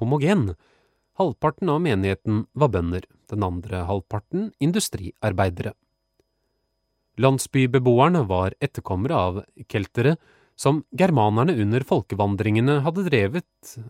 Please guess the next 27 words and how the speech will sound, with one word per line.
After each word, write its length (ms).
ut 480
av 140
den 260
fruktbare 960
Rhindalen 720
og 100
inn 160
i 80
det 240
karrige 540
Eifel. 320
Tysk 320
språk 500
har 220
flere 240
ord 240
som 180
ikke 200
lett 260
lar 160
seg 160
oversette. 580
Blant 220
dem 240
er 240
uttrykket 760
anhengeligkeit. 1300